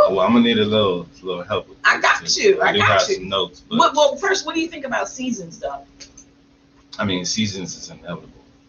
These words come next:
Speaker 1: Like I said, life and business come in seasons. Uh, you can't change the seasons, okay?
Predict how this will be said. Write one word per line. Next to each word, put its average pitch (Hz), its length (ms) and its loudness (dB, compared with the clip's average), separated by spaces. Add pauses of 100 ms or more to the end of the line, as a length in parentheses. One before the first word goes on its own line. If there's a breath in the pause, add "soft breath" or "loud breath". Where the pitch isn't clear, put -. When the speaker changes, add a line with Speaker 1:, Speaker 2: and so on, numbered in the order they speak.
(200)
Speaker 1:
Like 90 160 -2
I 85 60 -8
said, 80 240 -8
life 113 400 2 (220)
and 87 180 -14
business 98 840 -10 (300)
come 92 240 -10
in 85 140 -8
seasons. - 760 -10 (800)
Uh, 92 480 2
you 117 160 0
can't 127 320 0
change 123 560 4
the 87 100 -16
seasons, - 640 -12
okay? 95 300 -8